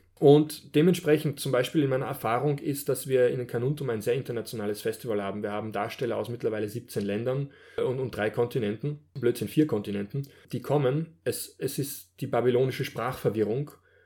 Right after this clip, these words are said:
Man, die, das, das merken die Besucher auch. Also wir haben jetzt mittlerweile schon, schon die, an die fast sechstausend Besucher, die kommen zum Festival und die sind begeistert von dieser Sprachenvielfalt. Da sind Leute ganz unterschiedlicher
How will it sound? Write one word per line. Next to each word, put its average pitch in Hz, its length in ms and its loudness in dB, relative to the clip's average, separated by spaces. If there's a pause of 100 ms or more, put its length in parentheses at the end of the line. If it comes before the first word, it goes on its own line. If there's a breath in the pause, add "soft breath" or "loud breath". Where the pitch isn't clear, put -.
(140)
Man, 120 220 0
die, 127 280 -12
das, - 280 -4
das 123 140 4
merken 139 280 2
die 131 80 2
Besucher 120 400 -2
auch. 95 160 -4
Also 107 160 -4
wir 117 80 0
haben 117 120 -2
jetzt 120 180 -4
mittlerweile 113 420 0
schon, 117 380 -8
schon 113 240 -8
die, 113 160 -6
an 110 120 -8
die 110 60 -10
fast 113 260 -10
sechstausend 113 500 -4
Besucher, 139 460 -4 (360 loud breath)
die 139 60 -6
kommen 135 340 0
zum 131 160 -8
Festival 135 540 -2 (580 loud breath)
und 135 220 0
die 135 80 0
sind 139 180 -2
begeistert 113 800 0
von 120 160 -8
dieser 113 340 -4 (160)
Sprachenvielfalt. 107 1120 -6
Da 110 140 -6
sind 120 260 -8
Leute 117 560 0 (140)
ganz 139 340 -6
unterschiedlicher 123 880 -4